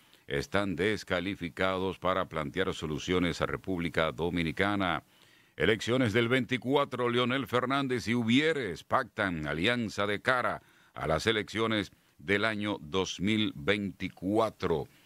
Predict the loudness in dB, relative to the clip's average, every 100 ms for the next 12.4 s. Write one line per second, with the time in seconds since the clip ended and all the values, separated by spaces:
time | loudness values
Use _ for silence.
0 | -20 _ -2 0 2 2 2 0 0 0
1 | 0 0 -2 -6 _ -2 0 0 0 0
2 | 0 -2 -4 -2 -2 0 2 0 0 0
3 | -2 -2 _ _ _ _ _ _ _ _
4 | _ -2 2 4 4 4 2 2 2 2
5 | 0 -2 0 -2 0 -2 0 -4 -2 0
6 | 2 2 2 0 -2 2 4 4 2 -4
7 | -6 -10 _ -6 -4 0 0 2 2 2
8 | 0 0 0 0 0 0 -4 _ _ -4
9 | -4 2 2 2 2 0 -2 0 2 4
10 | 2 2 0 0 0 0 0 0 0 0
11 | 0 0 -2 -2 -2 -2 -2 -2 -2 0
12 | 2 2 0